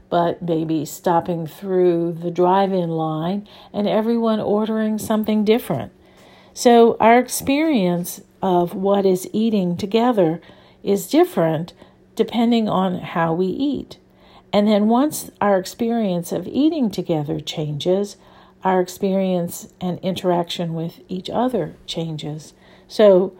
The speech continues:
that's something that I think we need to be mindful of. We need to be thinking about how our geography affects not only what we eat, but how we eat it. And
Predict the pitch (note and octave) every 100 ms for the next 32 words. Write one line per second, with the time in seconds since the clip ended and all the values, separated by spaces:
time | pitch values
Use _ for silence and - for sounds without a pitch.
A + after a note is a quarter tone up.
0 | - _ - G#3+ G#3+ - B3+ A3+ F#3+ F3
1 | - F#3 G3 F3+ F3+ F#3 F3+ G3+ G3+ G#3+
2 | G#3 G3+ F#3+ F3 E3 E3 F3 F3 F#3 A3+
3 | A3+ F3+ D3+ C#3 - - _ _ - -
4 | - - B3 A#3+ A#3+ A3 G#3+ A3 G#3 A#3
5 | G#3 G#3 G3 F#3+ F#3 F3+ - F#3 F#3 -
6 | F#3 E3+ F3 F3+ F3+ C#4+ D4+ C4 F3+ D#3
7 | D3+ - - - G3+ - F#3 F3 - -
8 | - F#3 F#3 F3 F3 D#3 D#3+ G#3+ C#4 G#3+
9 | F3+ D#3 D3+ E3 - - - - - G3
10 | F#3 - - - - G3 G3+ G3+ G3+ -
11 | G3 F3+ E3 C#3+ C3+ - - - - _
12 | F#3+ F3 E3+ E3+ E3+